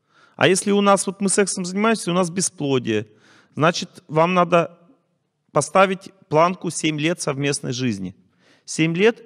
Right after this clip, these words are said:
это тот срок, в котором вы должны понять, или у вас бесплодие, или вы берете ребенка на воспитание. Если прошло семь лет, не взяли ребенка на воспитание и при этом не зачали, значит, дальше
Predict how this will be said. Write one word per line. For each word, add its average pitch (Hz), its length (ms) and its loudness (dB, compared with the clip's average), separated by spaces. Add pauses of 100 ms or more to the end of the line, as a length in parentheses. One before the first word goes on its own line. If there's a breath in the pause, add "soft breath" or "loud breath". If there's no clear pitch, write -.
это 160 260 0
тот 165 220 -4
срок, 170 380 -4
в - 80 -20
котором 123 560 -2 (300 soft breath)
вы 151 120 0
должны 160 500 -2
понять, 151 560 -2 (120)
или 156 180 -2
у 151 80 0
вас 151 240 0
бесплодие, 156 800 -2 (360 soft breath)
или 147 160 0
вы 165 120 0
берете 160 440 -2
ребенка 139 440 -2
на 131 100 -4
воспитание. 110 680 -4 (320 soft breath)
Если 151 260 -4
прошло 165 400 -4
семь 170 280 -4
лет, 123 300 -4 (260 soft breath)
не 143 120 -2
взяли 175 300 0
ребенка 139 460 -2
на 120 100 -2
воспитание 117 720 -4 (420 soft breath)
и 202 420 -2 (640 soft breath)
при 147 160 0
этом 180 400 -2 (260)
не 151 140 0
зачали, 113 600 -2 (500)
значит, 123 440 -2
дальше 135 540 -2